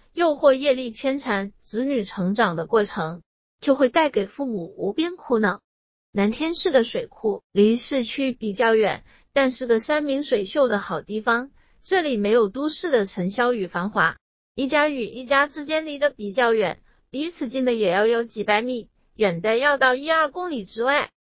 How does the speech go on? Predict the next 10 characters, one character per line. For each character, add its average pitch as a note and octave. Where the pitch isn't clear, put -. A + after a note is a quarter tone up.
这 D4+
是 C#4
都 F4
市 D#4
人 F3+
无 F#3
法 F#3+
体 F3+
会 G3
的。 -